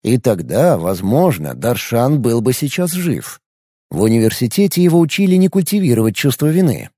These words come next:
не стараться брать ответственность на себя. Поддавшись самобичеванию и эмоциям, можно потерять бдительность, размякнуть, стать бесполезным в расследовании.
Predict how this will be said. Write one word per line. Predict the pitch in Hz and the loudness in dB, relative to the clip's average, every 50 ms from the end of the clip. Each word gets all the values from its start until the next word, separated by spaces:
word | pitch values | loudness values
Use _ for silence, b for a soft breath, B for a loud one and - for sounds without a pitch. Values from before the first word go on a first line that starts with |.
| _ - | _ -6
не | - 135 185 202 | -2 0 2 2
стараться | 175 - - 202 196 180 127 - - 143 | 2 2 0 2 2 2 0 0 -2 -2
брать | 117 127 156 170 165 - | 0 2 2 0 2 0
ответственность | 139 127 165 196 208 170 - - - 135 123 120 117 - | -2 0 0 0 0 0 0 -2 -2 0 0 0 0 0
на | 175 175 | 0 0
себя. | - - 190 175 107 101 67 53 - - _ _ _ _ _ _ _ _ _ - | 0 0 -2 -2 -2 -2 -4 -6 -8 -14 _ _ _ _ _ _ _ _ _ -4
Поддавшись | 92 104 113 92 90 135 135 127 - - 135 113 | -2 -2 -2 2 2 4 4 4 2 0 -2 -2
самобичеванию | - - 131 127 123 113 117 107 - 127 120 156 185 180 147 120 117 120 | 0 0 0 2 2 2 0 -2 -2 -2 0 2 2 2 2 2 2 2
и | 127 120 117 107 101 | 2 0 0 0 0
эмоциям, | 101 139 185 185 135 - - - 62 64 71 | 0 2 2 2 0 -2 -6 -8 -10 -10 -8
можно | 71 82 110 151 180 180 151 156 202 185 | -6 -4 0 2 2 2 2 2 2 2
потерять | 196 196 - 180 175 190 196 165 | 2 0 2 4 4 4 2 2
бдительность, | 143 131 123 110 135 160 - 180 135 98 82 71 - - - - - - | 0 0 0 0 0 0 2 0 0 0 -2 -6 -12 -14 -16 -18 -10 -6
размякнуть, | 117 110 127 147 120 110 107 98 113 143 - 131 92 76 - - - _ _ _ - | -2 2 2 2 2 2 0 0 0 0 0 -2 -6 -6 -8 -14 -16 _ _ _ -14
стать | - - - 139 143 143 131 | -12 -4 0 2 2 2 2
бесполезным | 120 151 135 - - 117 110 117 143 165 165 120 139 127 117 | 0 -2 -2 0 -2 -2 0 2 2 2 2 2 2 0 0
в | 107 | 2
расследовании. | 135 147 - - 185 190 175 101 92 80 76 67 65 58 - | 0 -2 0 0 0 0 0 0 -2 -6 -8 -10 -12 -14 -16